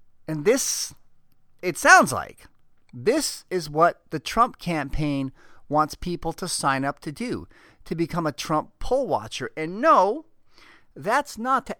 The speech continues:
actually watch the polls. And in the whole opposite world for conservatives, it's not to help people vote either. It's that when you see somebody brown approaching,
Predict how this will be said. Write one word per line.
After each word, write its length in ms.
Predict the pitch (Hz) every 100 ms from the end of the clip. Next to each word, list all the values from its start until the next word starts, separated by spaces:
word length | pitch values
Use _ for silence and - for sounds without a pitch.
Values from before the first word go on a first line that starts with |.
| -
actually 400 | 262 269 - 165
watch 360 | 175 240 -
the 100 | -
polls. 720 | - - 269 117 65 50 - - - _ _
And 200 | 165 170
in 240 | - 208 220
the 100 | 170
whole 320 | 240 294 -
opposite 580 | 190 240 269 - 269 -
world 420 | 208 247 254 262
for 120 | -
conservatives, 760 | 175 175 - 233 254 262 269 - - 120
it's 160 | - -
not 220 | 285 285
to 120 | 226
help 380 | 170 147 254 -
people 400 | - 254 208 202
vote 380 | 156 233 220 -
either. 480 | 202 233 185 101 - - - _ _ - -
It's 220 | 196 -
that 280 | - 165 - _ _ _
when 180 | 135 151
you 120 | 208
see 240 | 262 285 277
somebody 420 | - 247 214 202
brown 580 | 143 170 240 254 160 110 -
approaching, 640 | 117 - 110 - - 55